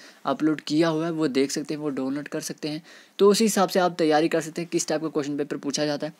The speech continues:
आपको सारा उससे अंदाज़ा हो जाएगा, गेस हो जाएगा, तो आप उस हिसाब से जो है वो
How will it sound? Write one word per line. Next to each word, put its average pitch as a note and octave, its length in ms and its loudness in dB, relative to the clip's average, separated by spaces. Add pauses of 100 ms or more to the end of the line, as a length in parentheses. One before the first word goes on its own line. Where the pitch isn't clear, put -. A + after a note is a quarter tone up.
(280)
आपको D3 280 0
सारा D#3 240 -2
उससे D#3 220 -4
अंदाज़ा C3+ 440 -4
हो D3+ 60 -4
जाएगा, C#3+ 200 -4
गेस D3 340 -2
हो D#3+ 60 -2
जाएगा, C3+ 260 -6 (380)
तो F3+ 80 -2
आप F3 120 -2
उस E3+ 120 -6
हिसाब D#3 240 -2
से C#3 140 -6
जो C3+ 120 -4
है C#3+ 80 -6
वो D3 220 -8